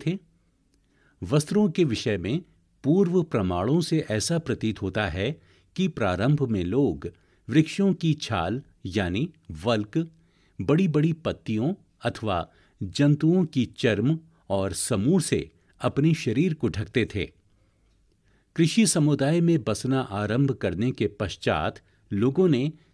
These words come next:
पतली-पतली टहनियों तथा घास को बुनकर चटाइयाँ तथा डालियाँ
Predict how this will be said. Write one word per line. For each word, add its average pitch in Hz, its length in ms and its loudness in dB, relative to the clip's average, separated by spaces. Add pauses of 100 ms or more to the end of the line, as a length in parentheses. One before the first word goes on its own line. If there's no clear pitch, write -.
(140)
पतली-पतली 147 720 0
टहनियों 92 580 -2 (460)
तथा 175 260 2
घास 139 440 -2
को 135 160 0
बुनकर 110 560 0 (300)
चटाइयाँ 92 640 -2 (280)
तथा 156 240 2
डालियाँ 95 720 -2